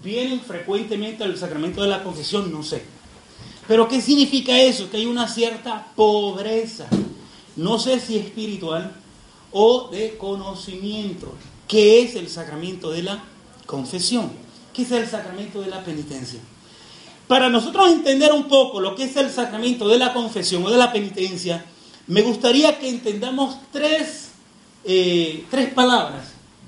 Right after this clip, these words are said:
y el significado de cada una. ¿Por qué? Porque si nosotros no entendemos estas palabras, no vamos a entender lo que es el sacramento. No lo vamos a poder asimilar.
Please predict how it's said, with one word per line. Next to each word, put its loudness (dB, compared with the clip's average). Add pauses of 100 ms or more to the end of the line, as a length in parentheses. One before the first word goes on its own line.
y -4
el -2
significado 0
de 4
cada 0
una. -4
¿Por 4
qué? -4 (300)
Porque 4
si -2
nosotros -8
no 0
entendemos 2
estas -4
palabras, 2
no 4
vamos -4
a -6
entender -8
lo -8
que -16
es -12
el -8
sacramento. -8 (880)
No -2
lo 4
vamos 0
a 0
poder -4
asimilar. 2